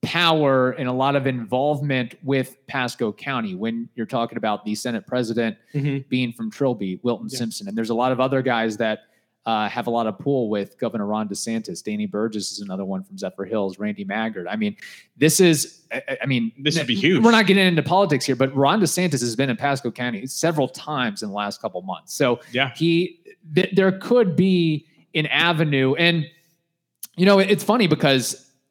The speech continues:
Speaker 1: when I first saw this report about the Rays looking at Pasco County as a, as a new spring home, it's something that we had sort of talked about in the past of, you know, w-, where's the best location for a stadium? And,
Speaker 2: Yeah.
Speaker 1: and I know this isn't a stadium that would be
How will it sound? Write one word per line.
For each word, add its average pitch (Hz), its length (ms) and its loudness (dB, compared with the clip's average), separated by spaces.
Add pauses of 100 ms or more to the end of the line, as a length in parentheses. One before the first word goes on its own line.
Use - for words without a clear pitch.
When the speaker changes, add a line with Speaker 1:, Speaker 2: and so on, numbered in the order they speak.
(520)
Speaker 1:
when 156 180 0
I 147 120 2
first - 640 2
saw 156 240 4
this 151 220 2
report 127 500 0
about 123 260 0
the 123 80 0
Rays 127 300 2
looking 127 240 -2
at 104 120 -2
Pasco 117 360 -4
County 117 380 -4
as 101 180 -4
a, 98 240 -4 (120)
as 113 120 -6
a 110 40 -4
new 107 160 -2
spring 104 280 -8
home, 131 180 -6
it's 127 100 -8
something 247 260 0
that 160 120 4
we 156 80 4
had 160 160 2
sort 165 180 2
of 113 220 -2
talked 175 300 0
about 147 180 4
in 127 60 -4
the 107 80 -4
past 165 480 -2
of, 131 120 2 (360)
you 131 100 0
know, 123 120 0 (120)
w-, 160 240 -6
where's 202 320 6
the 151 80 -2
best 151 240 2
location 135 540 -2
for 113 180 -4
a 92 40 -4
stadium? 117 540 -2
And, 117 120 -2
Speaker 2:
Yeah. 113 200 0
Speaker 1:
and 123 300 -4
I 127 80 -2
know 127 160 0
this 117 220 -2
isn't 117 280 -2 (280)
a - 80 -8
stadium 170 680 2
that 127 180 0
would 117 180 -2
be 120 420 2